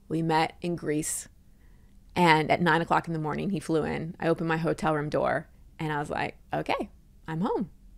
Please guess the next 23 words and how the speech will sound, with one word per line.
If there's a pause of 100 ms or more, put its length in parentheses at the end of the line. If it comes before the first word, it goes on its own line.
(260)
That's
it." (680)
He
hugged
me
and
I
just
had, (640)
I
didn't
have (120)
fireworks. (500)
I
didn't
have
that (540)
feeling
that
was
like
a
drug